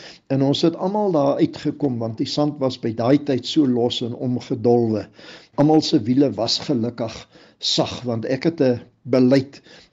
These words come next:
in die oggende of die dag voor die tyd sê ek vir die ouens wat se paaie ons die volgende dag, eh, verwag en dan hoe styf ek verwag hulle wiele moet wees. Daaroor kry ons baie, baie min papwiele in ons groep.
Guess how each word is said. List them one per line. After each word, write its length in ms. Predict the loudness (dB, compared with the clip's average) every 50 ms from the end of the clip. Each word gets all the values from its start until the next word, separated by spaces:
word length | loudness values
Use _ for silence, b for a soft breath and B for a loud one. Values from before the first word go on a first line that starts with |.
| _ _ -4
in 80 | -2 -2
die 120 | -2 2
oggende 500 | 0 0 2 2 0 0 0 0 0 2
of 160 | 0 0 4
die 140 | 4 2 4
dag 200 | 4 0 -2 -2
voor 220 | -6 -2 0 2
die 180 | 2 2 0 0
tyd 200 | -4 -4 -4 -4
sê 240 | -4 -4 -2 -2 -2
ek 100 | -2 -4
vir 120 | -4 -2
die 140 | -2 -2 -2
ouens 320 | -4 -4 -6 -8 -8 -6
wat 180 | -6 -6 -6 -6
se 160 | -6 -6 -6 -6 -8 _ _ _ -4
paaie 360 | 0 2 4 4 4 4 4
ons 240 | 2 -2 -4 -6 -8
die 80 | -10 -8
volgende 460 | -6 -6 -6 -4 -6 -8 -8 -6 -6
dag, 280 | -4 -4 -4 -6 -8 -16 B B B B B B B B -6 -4
eh, 500 | -2 0 0 0 0 0 -2 -2 -4 -6
verwag 640 | -6 -2 -2 -2 0 2 0 0 0 0 -6 -12 b b b b b b _ _ -6
en 360 | -4 -4 -2 -4 -4 -4 -2
dan 380 | 0 0 0 2 0 -2 -2 -6 _ _ _ -10
hoe 300 | -6 -4 -2 -2 -2 -2
styf 420 | -4 -2 0 2 0 0 0 -4 -6
ek 180 | -8 -8 -6
verwag 360 | -6 -8 -6 -4 -6 -6 -4 -2
hulle 200 | -2 -2 -2 0
wiele 260 | 0 0 0 0 0
moet 220 | -2 -4 -6 -6 -4
wees. 300 | -4 -4 -4 -6 -6 -6
Daaroor 420 | -4 -4 -2 0 2 2 2 2 0
kry 180 | -2 -2 -2 -2
ons 220 | -2 -4 -6 -8
baie, 480 | -10 -10 -6 -4 -2 0 0 0 0 -2
baie 340 | -2 -2 -2 0 0 0 0
min 240 | -2 -4 -4 -6
papwiele 640 | -8 -6 -6 -6 -6 -4 -4 -2 0 0 0 -2 -2
in 120 | -4 -6 -8
ons 180 | -10 -12 -14
groep. 340 | -12 -10 -10 -10 -10 -12